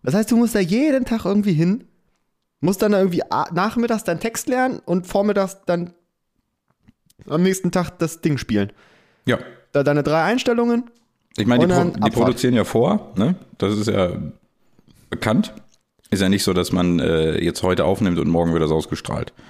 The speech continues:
Speaker 2: Muss ja auch geschnitten
Speaker 1: Nee,
Speaker 2: werden
Speaker 1: nee.
Speaker 2: und so, ne? Also die produzieren
Speaker 1: Ja,
Speaker 2: ja
Speaker 1: ja.
Speaker 2: vor. Und, ähm, ich, ich pack jetzt mal aus. Ich war vielleicht eine Zeit lang, äh, bin ich vielleicht ein bisschen hängen geblieben auf, äh,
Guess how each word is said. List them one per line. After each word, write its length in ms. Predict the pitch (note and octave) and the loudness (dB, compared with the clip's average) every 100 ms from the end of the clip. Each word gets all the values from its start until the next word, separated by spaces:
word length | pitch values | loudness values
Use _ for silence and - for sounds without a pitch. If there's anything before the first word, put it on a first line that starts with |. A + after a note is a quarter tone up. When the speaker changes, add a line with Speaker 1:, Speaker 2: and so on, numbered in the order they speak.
| - - | -10 -2
Speaker 2:
Muss 140 | F2 | 0
ja 60 | D#2 | 0
auch 100 | - | -2
geschnitten 340 | D#2+ F2 G2+ | -2 -2 2
Speaker 1:
Nee, 60 | C#3+ | 2
Speaker 2:
werden 140 | F#3 | 4
Speaker 1:
nee. 60 | D#2+ | 2
Speaker 2:
und 100 | D#2 | -2
so, 140 | F2 | -2
ne? 240 | E2+ A2+ - | 0 0 0
Also 140 | F2 | -2
die 80 | E2 | -4
produzieren 340 | - E2 E3 D#3 | -2 0 0 0
Speaker 1:
Ja, 60 | |
Speaker 2:
ja 60 | F#2+ | -2
Speaker 1:
ja. 60 | |
Speaker 2:
vor. 360 | - F#2 E2 - - - - - - | -4 -4 -4 -8 -20 -20 -20 -20 -4
Und, 300 | F2+ F2+ E2 | 0 0 0
ähm, 640 | F2 E2+ F2 F2 F2 C#2 - - _ - - - - F#2 | 2 2 2 0 0 -4 -8 -18 _ -20 -20 -20 -8 -4
ich, 120 | G2+ | -2
ich 160 | F#2+ - | -4 -2
pack 140 | C3 | -2
jetzt 160 | C3 B2 | 0 2
mal 100 | G#2+ | 2
aus. 320 | - E3+ - - _ _ _ _ _ _ A#2 - | 2 2 -2 -12 _ _ _ _ _ _ -12 -6
Ich 160 | G2+ | -2
war 160 | F#2+ G#2+ | 0 0
vielleicht 300 | - A2 A#2+ | 0 -2 0
eine 100 | A#2+ | -2
Zeit 240 | - A#2+ B2+ | 0 0 0
lang, 240 | A2+ A2 - - - _ - | 0 0 -6 -20 -20 _ -4
äh, 220 | F#2+ F#2 | 0 2
bin 100 | G2+ | 0
ich 100 | G2+ | 0
vielleicht 240 | F#2+ G2+ | 0 0
ein 80 | F#2 | 0
bisschen 220 | G#2 F#2+ | 0 0
hängen 160 | G#2 A2+ | 2 2
geblieben 340 | G2 G2+ G2 | 2 2 2
auf, 340 | - F2+ - - | 2 0 -2 -2
äh, 520 | E2+ F2 E2+ E2 | 0 2 2 0